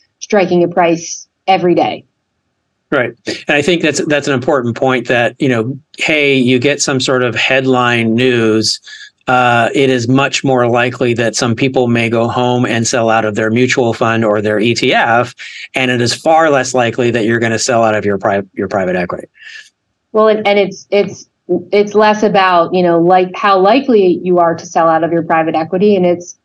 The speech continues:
Speaker 1: you probably can't get out of your private equity, right? By design, this is a long-term asset class. When you're talking about traditional private equity,
Speaker 2: Yeah.
Speaker 1: which is a ten-year hold, um, you've got no option out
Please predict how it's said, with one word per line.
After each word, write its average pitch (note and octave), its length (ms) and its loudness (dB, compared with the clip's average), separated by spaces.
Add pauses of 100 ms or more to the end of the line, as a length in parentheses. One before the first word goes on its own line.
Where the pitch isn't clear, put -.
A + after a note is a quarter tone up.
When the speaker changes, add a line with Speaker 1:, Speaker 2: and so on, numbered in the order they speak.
Speaker 1:
you F#3 140 -6
probably A#3+ 520 2
can't C4+ 400 0 (120)
get F3+ 160 2
out D3 180 0
of D#3+ 100 -4
your D3+ 120 0
private C3 340 -4
equity, - 500 -6
right? E3+ 380 -2 (300)
By D#3+ 180 2
design, F#3+ 580 2
this F3 200 0
is F3+ 100 2
a F3+ 80 4
long-term F3 580 2
asset E3+ 380 -2
class. D#3 380 -2
When E3+ 120 2
you're D#3+ 140 2
talking E3 380 0
about D#3+ 280 0
traditional G3 800 0
private D3+ 320 -2
equity, B2 360 -2
Speaker 2:
Yeah. G#3 120 2
Speaker 1:
which E3+ 240 0
is E3 180 0
a E3+ 280 0 (100)
ten-year F3 520 0
hold, G3+ 460 4 (400)
um, E3+ 480 0
you've E3+ 300 -2
got F#3+ 280 2
no G3 180 4
option E3+ 480 0
out D#3 400 0